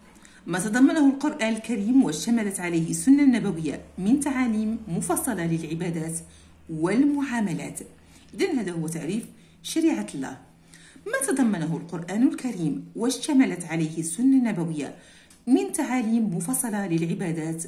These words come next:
والمعاملات. متدين يطبق تعاليم الإسلام ويخضع لها تصرفاته. متدين يطبق تعاليم الإسلام ويخضع لها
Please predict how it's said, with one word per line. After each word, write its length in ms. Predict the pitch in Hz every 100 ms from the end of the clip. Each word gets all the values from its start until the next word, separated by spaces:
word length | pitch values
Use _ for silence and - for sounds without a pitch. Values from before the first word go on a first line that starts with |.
| - - 165
والمعاملات. 960 | 160 214 285 277 - 202 170 139 135 - - - _ _ _ _ _ _ _ _ - _ _ _ 208
متدين 720 | 294 381 294 190 147 139 - - -
يطبق 580 | 190 190 226 294 285 262
تعاليم 500 | 262 214 214 196 196
الإسلام 600 | 170 - - 151 139 - - _ _ _
ويخضع 680 | - 151 196 202 208 233 202
لها 260 | 185 170 165
تصرفاته. 720 | 226 - 247 233 160 - 135 - _ _ _ _ _ _ _ _ _ -
متدين 760 | 202 180 165 139 143 196 403 381
يطبق 640 | 320 302 240 226 - 220
تعاليم 520 | 208 165 170 156 147
الإسلام 680 | 135 170 - 156 202 285 262
ويخضع 640 | 170 139 196 - 226 214
لها 360 | 175 165 156 156